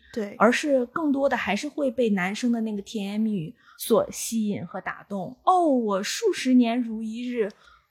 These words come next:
Speaker 2: 的喜欢你。
Speaker 1: <laughs>
Speaker 2: 那么我后来其实真的在暗暗地骂自己，数十年如一日保持愚蠢，怎么能信这话呢？
Speaker 1: <laughs>
Speaker 2: 嗯，这些也是真的是发现了他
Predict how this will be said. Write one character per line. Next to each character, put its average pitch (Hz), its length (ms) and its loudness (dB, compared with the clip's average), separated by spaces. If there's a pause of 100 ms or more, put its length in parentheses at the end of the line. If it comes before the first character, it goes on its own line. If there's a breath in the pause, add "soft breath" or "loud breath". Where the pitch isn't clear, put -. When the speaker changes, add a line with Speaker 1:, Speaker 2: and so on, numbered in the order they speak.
(140)
Speaker 2:
的 208 200 6 (120)
喜 175 200 -4
欢 202 300 -2
你。 - 280 -8
Speaker 1:
<laughs> - 280 -20
Speaker 2:
那 302 160 4
么 247 220 6
我 190 220 2
后 294 280 4
来 175 300 0
其 - 180 -6
实 226 140 -8
真 269 180 0
的 254 100 0
在 226 380 -2
暗 269 120 2
暗 269 220 6
地 247 220 6 (380 loud breath)
骂 349 240 6
自 277 200 -2
己， 220 200 -6
数 262 160 -4 (160)
十 381 200 4
年 302 280 0
如 262 160 0
一 262 180 4
日 294 160 -4
保 220 240 6
持 240 260 2
愚 226 200 0
蠢， 220 280 -2
怎 247 80 -2
么 226 100 2
能 247 140 6
信 - 200 -4 (260)
这 294 220 4
话 294 300 4
呢？ 202 320 -2
Speaker 1:
<laughs> - 40 -20 (520 loud breath)
Speaker 2:
嗯， 247 340 4
这 415 160 6
些 339 180 0
也 247 140 4
是 247 240 -6
真 285 200 -4
的 294 80 -6
是 247 220 -4
发 240 240 -4
现 262 240 -4
了 196 120 -4
他 220 360 -12